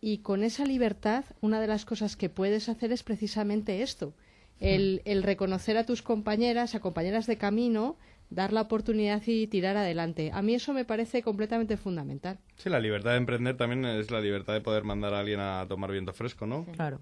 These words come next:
Speaker 2: En, cuando oyes alguna frasecita que estando trabajando en una empresa te la tienes que tragar.
Speaker 3: Sí. Mira, además desde Tips para Emprender somos doce mujeres y doce hombres.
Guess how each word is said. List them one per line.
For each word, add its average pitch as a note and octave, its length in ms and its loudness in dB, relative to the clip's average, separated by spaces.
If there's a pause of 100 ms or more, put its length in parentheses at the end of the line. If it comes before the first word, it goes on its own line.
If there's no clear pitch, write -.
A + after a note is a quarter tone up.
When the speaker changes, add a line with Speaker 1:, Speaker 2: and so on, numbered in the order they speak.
(120)
Speaker 2:
En, G2+ 420 -6
cuando G2+ 220 -4
oyes G#2+ 220 0
alguna G2 680 -4
frasecita G#2 760 -6
que F#2+ 380 -4
estando G2+ 340 -6
trabajando G2+ 400 -4
en G2+ 60 -6
una G2+ 160 -4
empresa G#2 540 -6 (520)
te - 80 -10
la F#2+ 80 -2
tienes G2+ 200 -4
que G2+ 80 -4
tragar. F#2+ 320 -4 (180)
Speaker 3:
Sí. F3 60 -10 (540)
Mira, A3 160 0
además G3 260 0
desde G3+ 840 0
Tips G#3 160 -6
para G#3+ 160 0
Emprender G#3+ 400 -2 (480)
somos B3 520 0
doce C4+ 400 0
mujeres C4+ 500 -4
y G#3+ 80 -2
doce F#3+ 280 -6
hombres. C3+ 400 -14